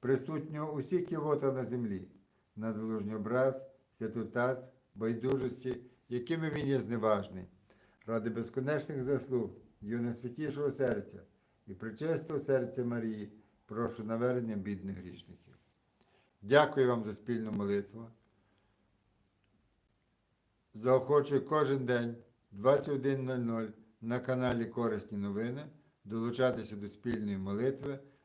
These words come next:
за швидкий і справедливий мир в Україні. Боже, благослови Україну! Мир вашому дому, мир всій Україні. Христос воскрес, воістину воскрес.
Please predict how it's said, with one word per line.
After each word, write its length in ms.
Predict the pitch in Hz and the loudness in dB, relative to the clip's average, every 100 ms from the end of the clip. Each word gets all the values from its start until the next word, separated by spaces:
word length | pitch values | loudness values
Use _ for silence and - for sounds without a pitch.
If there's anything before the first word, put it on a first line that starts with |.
| _ | _
за 140 | 104 101 | -6 -6
швидкий 640 | 101 98 - 139 143 - | -6 -8 0 0 0 -6
і 40 | |
справедливий 640 | - 104 98 95 101 120 110 | -12 -4 -2 -2 -2 -2 -2
мир 260 | 101 104 | -2 -2
в 40 | 101 | -4
Україні. 500 | - 92 87 85 - _ _ _ _ _ _ - | -4 -8 -8 -14 -20 _ _ _ _ _ _ -4
Боже, 600 | 113 139 127 143 139 143 - _ - | 4 6 6 2 2 -8 -20 _ -10
благослови 680 | 104 113 113 - 110 110 | -2 0 -2 -2 -2 0
Україну! 600 | 113 107 101 98 92 90 90 - _ _ _ | -2 -4 -4 -4 -4 -8 -16 -20 _ _ _
Мир 340 | 110 127 139 117 | -2 2 4 2
вашому 440 | 113 110 107 104 | -2 -4 -6 -6
дому, 440 | 101 120 123 139 139 _ _ _ | -4 -4 -4 -8 -12 _ _ _
мир 260 | 107 127 143 | -2 0 0
всій 320 | 135 120 113 | -2 -2 -2
Україні. 720 | 107 - 98 110 139 139 139 139 - _ _ _ _ _ _ - | -2 -4 -4 -2 -2 -4 -8 -12 -20 _ _ _ _ _ _ -4
Христос 540 | 113 - - 147 143 | -4 -4 2 4 4
воскрес, 720 | 120 120 - 107 101 92 - - _ | 0 -4 -6 -4 -4 -4 -10 -20 _
воістину 800 | 120 104 117 131 139 131 107 101 | -10 -2 0 2 0 -4 -6 -6
воскрес. 600 | 98 - 92 85 - | -8 -10 -12 -12 -14